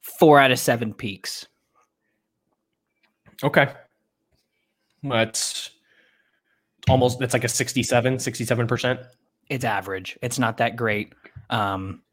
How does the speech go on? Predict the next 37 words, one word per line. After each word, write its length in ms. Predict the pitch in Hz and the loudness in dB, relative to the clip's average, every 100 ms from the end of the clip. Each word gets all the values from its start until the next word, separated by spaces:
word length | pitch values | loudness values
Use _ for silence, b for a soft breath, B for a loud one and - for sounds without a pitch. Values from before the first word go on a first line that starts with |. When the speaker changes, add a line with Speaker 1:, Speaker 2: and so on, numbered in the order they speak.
| _ | _
Speaker 1:
yeah, 140 | 113 95 | -10 -10
Speaker 2:
I 40 | _ - | _ -10
Speaker 1:
sorry. 240 | - 113 | -4 -2
Speaker 2:
like 220 | 98 95 | -2 -6
it. 160 | 92 - _ _ _ _ | -10 -16 _ _ _ _
I 120 | 117 | -2
enjoy 300 | 113 101 90 | -2 -2 -6
it. 80 | 98 | 2
Speaker 1:
Cheers. 160 | 175 - | 4 4
Speaker 2:
That's 100 | 104 92 | 0 -6
okay. 100 | b b b _ _ b b b b b _ | b b b _ _ b b b b b _
Okay, 400 | 147 165 160 127 | 4 6 6 4
well, 300 | 139 143 139 | 6 8 8
so 180 | 123 147 | 6 4
we 80 | 139 | 4
got 160 | 147 147 | 4 4
the 60 | |
beers 280 | 151 156 151 | 4 4 4
in 60 | 147 | 0
the 60 | |
system. 300 | 127 - 135 | -2 -4 -2
Now, 340 | 139 139 165 175 | 0 2 2 0
for 160 | 175 | 2
those 240 | 156 175 165 | 4 4 4
that 80 | 160 | 2
are 100 | 143 | 2
wa-, 300 | 131 135 135 | 6 4 4
li-, 260 | 135 139 143 | 2 0 -2
listening 640 | 147 135 147 - 147 135 | 0 2 2 2 0 0
and 100 | 123 | 2
watching 340 | 127 127 131 | 4 4 2
and 60 | 123 | 0
be 80 | 120 | 2
like, 180 | 113 110 | 2 0
"You 120 | 117 | 0
guys 240 | 123 117 117 | 4 4 2
promoted 640 | 120 117 117 110 110 | -2 2 2 0 -4